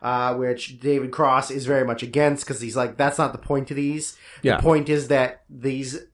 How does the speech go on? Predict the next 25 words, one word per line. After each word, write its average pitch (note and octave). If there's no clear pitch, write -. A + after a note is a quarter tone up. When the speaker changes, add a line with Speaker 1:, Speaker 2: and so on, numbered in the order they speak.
Speaker 1:
these C#3+
creatures G#3+
want E3+
knowledge. D#3
They're D3
not D#3
here D3+
to D3
destroy," C3+
and, C3
uh, B2
Dennis E3
Leary D#3+
wants B2+
nothing B2
to G#3
do F3+
with C3+
Speaker 2:
This F3+
Speaker 1:
it. F#3+
Speaker 2:
is, F3+
uh, C#3
that F3
sounds E3
gay. G2+